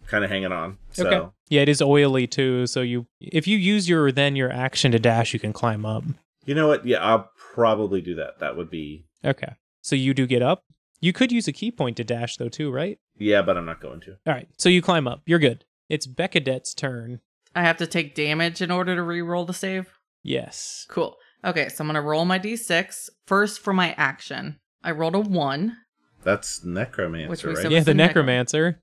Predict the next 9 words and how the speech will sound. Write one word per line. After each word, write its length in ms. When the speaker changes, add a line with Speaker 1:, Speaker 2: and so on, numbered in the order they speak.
Speaker 3:
Can 100
I 180
get 240
within 320
thirty 260
feet 260
of 120
her? 260
Speaker 2:
Yes. 500